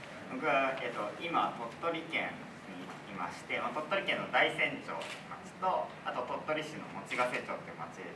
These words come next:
東西に分かれてるんですけれど、二拠点生活み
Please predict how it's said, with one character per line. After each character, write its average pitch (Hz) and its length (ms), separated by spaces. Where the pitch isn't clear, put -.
東 156 480
西 131 240
に 95 80
分 - 80
か 120 100
れ - 140
て - 80
る - 80
ん - 80
で - 80
す - 80
け - 80
れ - 80
ど、 - 240
二 113 160
拠 151 160
点 135 160
生 - 160
活 - 80
み - 240